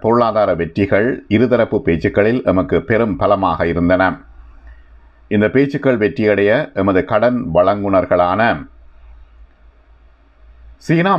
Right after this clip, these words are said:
மற்றும் சீன எக்ஸிம் வங்கி உத்தியோகபூர்வ கடன் வழங்குனர் குழுவில் இணைத்தலைமை வகிக்கும் இந்தியா, ஜப்பான்,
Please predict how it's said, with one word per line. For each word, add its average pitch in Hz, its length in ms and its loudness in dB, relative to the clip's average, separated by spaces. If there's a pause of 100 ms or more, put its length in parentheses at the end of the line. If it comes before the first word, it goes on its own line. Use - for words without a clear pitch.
மற்றும் 123 340 0 (160)
சீன 139 240 4 (140)
எக்ஸிம் 104 340 0
வங்கி 90 300 0 (260)
உத்தியோகபூர்வ 117 720 2 (180)
கடன் 113 300 0 (140)
வழங்குனர் 98 560 0
குழுவில் 98 340 0 (680)
இணைத்தலைமை 127 580 0 (120)
வகிக்கும் 107 440 0 (440)
இந்தியா, 113 300 4 (240)
ஜப்பான், 98 420 2